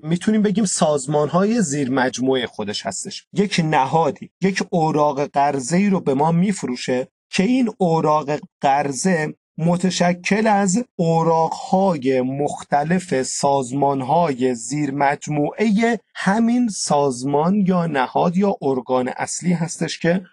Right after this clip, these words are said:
اوراق قرضه رو به ما فروختن و به اون بازارهای مشتقه می‌گیم که ما توی این بازارها معمولاً اوراق بهاداری که مشتق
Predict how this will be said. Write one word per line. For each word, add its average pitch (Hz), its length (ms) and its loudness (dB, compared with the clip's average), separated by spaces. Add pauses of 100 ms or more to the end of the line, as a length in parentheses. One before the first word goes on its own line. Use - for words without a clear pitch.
اوراق 123 520 0
قرضه 117 440 0
رو 160 340 0 (260)
به 127 100 2
ما 123 380 2 (200)
فروختن 170 600 -2
و 139 100 2
به 135 80 -2
اون 143 480 -2
بازارهای 120 500 -2
مشتقه 131 480 -4
می‌گیم 180 280 2
که 180 300 -2 (260)
ما 151 140 2
توی 170 140 0
این 185 220 2
بازارها 165 800 0
معمولاً 131 480 4
اوراق 131 480 2
بهاداری 131 440 0
که 127 120 -4
مشتق 120 320 -2